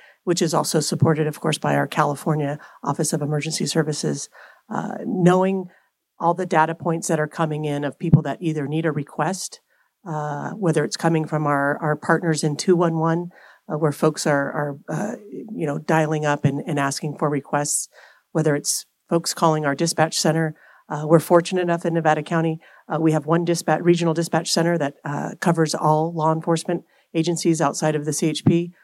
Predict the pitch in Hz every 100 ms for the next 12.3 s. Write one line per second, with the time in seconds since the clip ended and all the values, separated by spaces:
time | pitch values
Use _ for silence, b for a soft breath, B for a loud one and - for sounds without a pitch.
0 | b - 156 143 147 160 - 185 170 160
1 | 156 - 175 175 175 185 180 170 170 170
2 | 165 165 160 160 160 170 - 175 160 151
3 | 147 156 151 151 156 - 156 151 B B
4 | - 160 151 151 156 151 147 165 165 151
5 | 160 151 147 143 143 147 147 143 B B
6 | 165 165 151 151 143 143 143 143 156 139
7 | 139 147 131 - 151 - 143 - 147 143
8 | B B 160 165 151 147 147 139 - b
9 | b 165 151 147 170 160 147 147 151 139
10 | 131 - 143 143 - - - 156 - 151
11 | 139 - - - - - 185 151 143 -
12 | 170 147